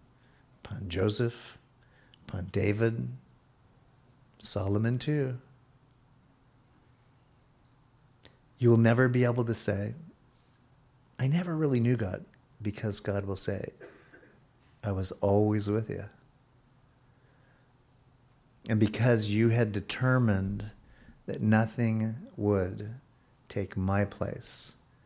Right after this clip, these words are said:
then I've placed you as a work of my hands, exactly where you are, and to satisfy exactly what I want.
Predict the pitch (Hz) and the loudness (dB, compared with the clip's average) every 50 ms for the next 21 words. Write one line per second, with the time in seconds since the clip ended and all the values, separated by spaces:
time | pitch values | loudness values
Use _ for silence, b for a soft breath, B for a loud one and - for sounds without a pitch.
0 | b b b b b b b b b - 101 98 92 92 90 92 - - - - | b b b b b b b b b -6 -4 -2 -2 -2 -4 -4 -8 -12 -12 -4
1 | - 113 113 110 107 107 - - - - - 107 107 107 107 104 - - - 101 | -2 0 0 0 0 -2 -4 -6 -6 -6 -4 -4 -2 -2 -2 -4 -4 -4 -4 -4
2 | - - 98 90 87 90 92 95 98 90 87 - - - - - - - _ _ | -4 -4 -4 -4 -4 -4 -2 -2 -2 -2 -4 -8 -12 -16 -20 -20 -20 -20 _ _
3 | _ b b b b b b b - - - 95 92 92 87 - 104 98 98 - | _ b b b b b b b -8 -6 -4 -2 -4 -4 -2 -2 -4 -4 -4 -8
4 | - - - - - - - - - _ _ - - 101 98 - 104 92 90 87 | -10 -10 -8 -8 -10 -10 -12 -16 -20 _ _ -10 -8 -8 -8 -6 -6 -4 -2 2
5 | 107 104 107 113 - - 120 113 113 107 110 110 110 107 107 104 95 92 - - | 2 2 2 0 0 0 0 2 2 2 2 2 2 2 2 0 -2 -4 -8 -12
6 | - - - _ _ _ _ _ _ _ b b b b b b b b b b | -14 -16 -18 _ _ _ _ _ _ _ b b b b b b b b b b
7 | b b b b b b b _ - 107 101 98 104 98 - - - 107 101 101 | b b b b b b b _ -2 0 0 0 0 -2 -2 2 2 2 2 2
8 | 104 95 - - - 95 92 95 98 95 - - - - 98 98 101 - - 107 | 2 0 -2 -2 -2 -2 -4 -2 -6 -4 -4 -2 0 0 2 0 0 -2 0 0
9 | 104 101 101 101 101 101 101 98 95 87 92 - - - - - | 0 2 2 2 4 6 4 4 4 2 -2 -4 -10 -12 -16 -16